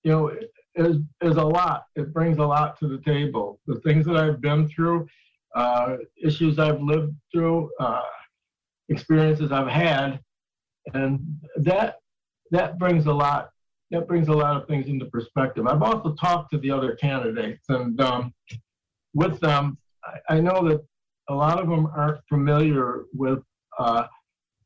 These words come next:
the things that go on in the city. A, a lot of people, maybe a lot of people aren't out there aren't familiar with the meetings that, that go on and the, uh, decisions that are made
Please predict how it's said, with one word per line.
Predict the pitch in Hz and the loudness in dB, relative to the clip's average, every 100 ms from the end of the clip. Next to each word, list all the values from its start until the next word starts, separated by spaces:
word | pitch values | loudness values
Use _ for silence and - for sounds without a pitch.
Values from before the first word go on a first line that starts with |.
| _ - | _ -2
the | 131 131 | 0 2
things | 160 156 | 2 4
that | 151 135 | 2 -2
go | 127 143 | 0 0
on | 139 147 147 | 2 2 0
in | 131 | -2
the | 117 | -6
city. | 113 - 143 117 107 - | -8 -2 0 0 -6 -8
A, | 139 - 143 151 - _ - | -8 -8 -8 -8 -10 _ -2
a | 147 | 2
lot | 165 | 2
of | 170 | 2
people, | 156 180 135 | 0 -2 0
maybe | 165 220 | -2 0
a | 220 | 2
lot | 170 180 | 2 0
of | 156 | -2
people | 170 156 151 143 - | -2 -2 -4 -4 0
aren't | 151 151 - | 0 0 0
out | 156 156 | -2 0
there | 160 196 | 0 0
aren't | 143 127 127 - | 0 -2 -4 -6
familiar | 120 117 120 117 | -4 -2 0 0
with | 117 117 - _ 139 | 2 0 -6 _ -2
the | 127 123 | 0 0
meetings | 139 143 160 160 156 151 | 0 2 2 2 2 2
that, | 160 151 - _ - | -2 -4 -10 _ -6
that | 147 135 | -4 0
go | 151 | 0
on | 147 147 143 147 147 | 2 2 2 2 0
and | 127 127 123 | -2 -8 -8
the, | 123 117 _ _ _ _ - | -10 -10 _ _ _ _ -4
uh, | 131 131 | -2 -2
decisions | 127 131 175 170 160 147 | -2 -2 0 2 4 2
that | 147 135 | 2 2
are | 131 | 0
made | 131 135 139 147 143 | 0 0 0 0 0